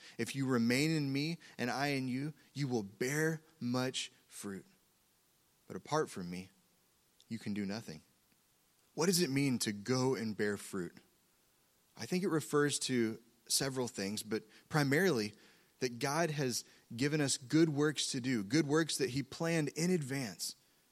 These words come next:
And you and I can only accomplish these good works. We can only bear fruit for God when we stay connected to the vine. We learn here that Jesus is the vine. You and I are the branches. Branches cannot produce anything if they're disconnected from the vine.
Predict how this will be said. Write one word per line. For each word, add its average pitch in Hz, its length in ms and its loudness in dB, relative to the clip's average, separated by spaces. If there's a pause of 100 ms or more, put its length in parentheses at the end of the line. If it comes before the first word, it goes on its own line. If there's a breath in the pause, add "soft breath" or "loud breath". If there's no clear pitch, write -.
(540 soft breath)
And 127 100 -8
you 165 140 2
and 165 100 4
I 165 160 4
can 143 140 0
only 147 380 2 (160 loud breath)
accomplish 175 580 2
these 131 220 -2
good 117 180 0
works. 110 340 0
We 135 120 -4
can 147 100 0
only 160 240 0
bear 151 240 4
fruit 165 320 0
for 143 140 -2
God 113 260 -2
when 120 140 0
we 135 100 2
stay 165 260 2
connected 147 600 0
to 143 140 0
the 123 100 -2
vine. 117 420 -4 (920 soft breath)
We 117 100 -2
learn 131 220 2
here 147 180 2
that 120 180 0
Jesus 139 520 2
is 113 200 -4
the 101 120 -2
vine. 82 340 -10 (260 soft breath)
You 165 180 4
and 151 100 4
I 160 140 4
are 160 120 6
the 139 100 2
branches. 131 600 0 (400 soft breath)
Branches 170 480 4 (260 loud breath)
cannot 170 500 2
produce 175 420 6
anything 160 580 0
if 117 80 -6
they're 131 120 2
disconnected 135 760 0
from 123 200 -2
the 127 80 -2
vine. 123 400 -8